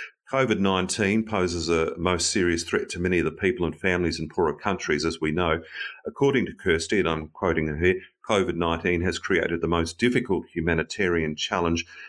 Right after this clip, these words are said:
that she's ever experienced. Nobody knows how this is going to develop, but one thing I do know," this is Kirsty saying this, "is that if we want to save lives, we need to act urgently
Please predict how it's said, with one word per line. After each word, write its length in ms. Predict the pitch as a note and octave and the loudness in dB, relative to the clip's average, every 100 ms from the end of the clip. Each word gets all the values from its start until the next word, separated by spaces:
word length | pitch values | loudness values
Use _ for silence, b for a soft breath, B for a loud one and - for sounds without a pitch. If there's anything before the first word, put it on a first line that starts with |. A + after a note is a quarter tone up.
| _ | _
that 160 | F2 E2 | -2 0
she's 240 | F2+ D#2+ - | -2 -2 -2
ever 180 | F#2 F2 | 0 0
experienced. 680 | E2+ - G2+ F2+ E2 - b b - | -2 -2 2 2 0 -8 b b -6
Nobody 360 | F2 A#2 A2 F2+ | 0 2 4 4
knows 300 | D#2+ D#2 - | 2 0 0
how 140 | E2 | -2
this 180 | D#2 D2 | 0 -4
is 80 | - | -2
going 240 | F2 E2+ | 0 0
to 80 | E2 | -2
develop, 640 | D#2+ D2 F#2+ F#2 - - B - | -8 -4 0 0 -2 -12 B -8
but 100 | - | -2
one 240 | G2+ G#2+ | 0 0
thing 360 | G2+ E2 E2 E2 _ - | 0 0 -2 -6 _ -4
I 140 | D#2+ | -2
do 240 | D#2 G2 E2+ | 2 2 4
know," 240 | E2 C#3+ | 2 -2
this 160 | D#2+ C#2+ | -4 -6
is 140 | - | -2
Kirsty 320 | F2+ D#2 E2+ | 0 0 -2
saying 340 | - E2+ D2 E2 | -2 0 2 0
this, 180 | A2+ B B B | -2 B B B
"is 160 | F2+ F2 | -2 2
that 140 | F2+ | 0
if 100 | E2 | 0
we 120 | F#2+ | -2
want 320 | E2+ G2+ A2 G#2+ | 2 2 2 -2
to 100 | E2 | -4
save 360 | - F2 D2+ | -2 0 0
lives, 440 | E2+ E2 D#2+ D#2+ - | 2 2 0 -2 -2
we 100 | E2 | 0
need 320 | E2 F#2 F#2 | 2 2 0
to 140 | - | -2
act 220 | D#2+ D#2 _ - | -2 -4 _ 0
urgently 640 | G2 F#2 G2+ F2 F2+ E2+ | 2 2 -2 -2 0 -2